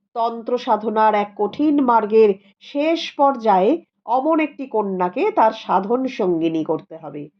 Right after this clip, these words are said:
সাধিকা ব্রাহ্মণ কন্যা হওয়া চাই। তার অঙ্গহানি থাকলে চলবে না। বয়ক্রম ন্যূনতম ষোড়শ, ঊর্ধ্বতম ত্রিশ। আর তার আবশ্যিক আর একটি গুণ থাকা চাই,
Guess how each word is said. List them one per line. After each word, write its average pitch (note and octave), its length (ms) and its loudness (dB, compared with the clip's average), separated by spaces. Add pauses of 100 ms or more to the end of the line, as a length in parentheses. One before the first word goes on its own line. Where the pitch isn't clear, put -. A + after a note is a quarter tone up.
(280)
সাধিকা G#3+ 720 -4
ব্রাহ্মণ A3 680 0
কন্যা E3+ 380 -2
হওয়া D#3+ 300 0
চাই। D3+ 360 -6 (420)
তার C4+ 220 2
অঙ্গহানি C4 800 2
থাকলে C4+ 340 -2
চলবে A#3+ 420 2
না। D3+ 280 -4 (360)
বয়ক্রম A3 760 0
ন্যূনতম C4+ 720 0
ষোড়শ, G3+ 640 0 (260)
ঊর্ধ্বতম A#3 680 -2
ত্রিশ। G3 680 -6 (300)
আর F#3 180 -2 (140)
তার G#3+ 300 2
আবশ্যিক A#3 800 0
আর A3 260 4
একটি D#4+ 280 -6
গুণ A#3 280 -8
থাকা F3+ 300 -10
চাই, C4 340 2